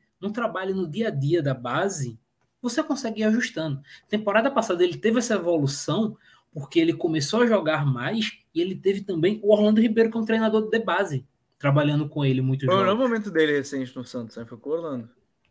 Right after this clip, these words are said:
Speaker 1: Exato. Então, isso, esse momento dele, esse crescimento dele com o Orlando, pra mim só comprova a minha tese de que o Ângelo, ele, o Santos incinerou as etapas do Ângelo.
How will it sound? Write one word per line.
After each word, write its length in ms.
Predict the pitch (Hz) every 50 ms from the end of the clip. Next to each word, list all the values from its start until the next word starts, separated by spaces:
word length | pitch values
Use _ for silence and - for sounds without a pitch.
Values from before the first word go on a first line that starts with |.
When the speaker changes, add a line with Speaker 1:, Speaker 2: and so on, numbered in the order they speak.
| _ _ _ _ _ _ _ _
Speaker 1:
Exato. 400 | - 160 143 160 165 160 160 - - _ _ _ _ _ _ _
Então, 320 | - 185 - 233 240 - -
isso, 280 | - 214 - 262 - - - _ _ _ _ _ _ _ _ _ _ _
esse 220 | - 233 220 - 359
momento 340 | 359 349 285 220 208 214 -
dele, 160 | 156 165 151
esse 160 | 143 - 202
crescimento 400 | - 214 220 214 208 196 196 190
dele 160 | 160 170 170
com 140 | 170 - 165
o 20 |
Orlando, 240 | 143 147 151 175 -
pra 140 | - 233 226
mim 80 | 220 214
só 120 | - 254
comprova 440 | - 285 294 - - 208 220 226 233
a 40 | 226
minha 160 | 240 262 262
tese 300 | 262 - 196 196 196 196
de 80 | 190
que 300 | 196 - 208 202 - - - - - - _ - - -
o 200 | 240 240 196 180
Ângelo, 340 | 202 220 240 240 240 233 -
ele, 380 | 180 202 208 220 226 214 - -
o 80 | 220
Santos 460 | - - - 208 208 214 - - - - -
incinerou 600 | 240 240 233 - - 254 254 254 233 196 190 202
as 120 | 214 214
etapas 400 | 220 214 214 208 196 202 202 208
do 100 | 214 254
Ângelo. 420 | 254 214 165 139 131 127 117 117